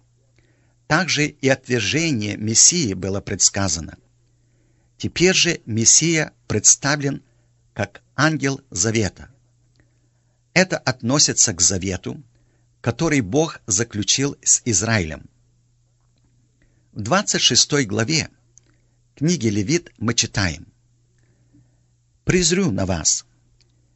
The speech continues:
и плодородными сделаю вас, размножу вас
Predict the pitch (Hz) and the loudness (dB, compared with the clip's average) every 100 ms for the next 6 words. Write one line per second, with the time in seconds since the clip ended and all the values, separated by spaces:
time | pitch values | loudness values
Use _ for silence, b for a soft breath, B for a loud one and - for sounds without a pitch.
0 | _ _ _ 156 190 240 _ _ _ _ | _ _ _ 0 0 -2 _ _ _ _
1 | _ _ 127 131 127 165 190 175 170 165 | _ _ 0 2 2 2 0 -2 -2 -2
2 | 160 - - 85 - 165 113 98 90 90 | -2 2 2 4 2 2 2 -2 -4 -4
3 | - - - _ _ _ _ _ _ _ | 0 -2 -4 _ _ _ _ _ _ _
4 | 107 151 147 151 185 196 98 87 78 - | 2 4 4 2 2 0 -2 -4 -4 -2
5 | - | -2